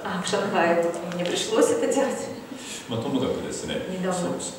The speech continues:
Speaker 2: そ-、そのような、あ、御手洗っていうのは総合体であろうと思う。ジョン・レノンとか、えー、様々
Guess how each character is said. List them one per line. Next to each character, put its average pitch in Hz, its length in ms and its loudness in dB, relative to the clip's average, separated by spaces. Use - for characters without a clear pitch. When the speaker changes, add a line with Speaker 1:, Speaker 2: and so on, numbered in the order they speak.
Speaker 2:
そ-、 - 160 -4
そ - 20 2
の 123 140 6
よ 131 260 8
う 90 40 6
な、 - 340 0
あ、 87 300 -2
御 90 60 0
手 92 120 0
洗 92 80 6
っ - 220 8
て - 60 0
い - 40 0
う - 60 -2
の - 60 -4
は - 40 -2
総 107 380 4
合 110 240 4
体 95 260 2
で 98 100 4
あ - 60 4
ろ 98 180 6
う - 20 4
と 92 80 2
思 - 180 0
う。 - 40 -2
ジ 85 80 -4
ョ 85 160 0
ン・ 85 40 0
レ 82 140 2
ノ 82 120 0
ン 78 100 -4
と - 100 -4
か、 - 200 0
え - 680 -2
ー、 - 40 -4
様 92 240 0
々 98 120 2